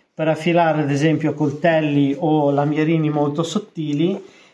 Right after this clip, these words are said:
questo, mm, tipo di, eh, diciamo, funzionamento magnetico è poco efficace, perché non riuscirebbe a chiudersi in un lamierino molto sottile,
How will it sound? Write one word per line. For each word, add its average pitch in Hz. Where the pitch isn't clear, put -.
questo, 175
mm, 156
tipo 165
di, 135
eh, 123
diciamo, 131
funzionamento 156
magnetico 165
è 147
poco -
efficace, 170
perché 160
non 156
riuscirebbe 160
a 143
chiudersi 147
in 147
un 143
lamierino 143
molto 135
sottile, 135